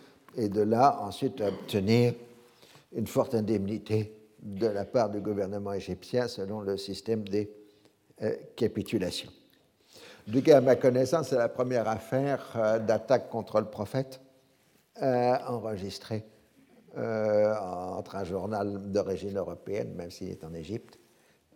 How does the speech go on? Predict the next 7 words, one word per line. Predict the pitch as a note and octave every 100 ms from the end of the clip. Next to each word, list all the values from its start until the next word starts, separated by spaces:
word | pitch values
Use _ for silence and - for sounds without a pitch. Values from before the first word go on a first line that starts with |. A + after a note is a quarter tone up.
| -
euh, | - G#1 A1 - - - C#3+ _ _ _ _ _ _ _ _ _ _ - _ _ _ _ _ _ - - - -
une | C3+
première | C3 C3 B2+
réaction | A#2+ - C#3+
de | C3+
ce | - B2+
genre. | A2+ G2+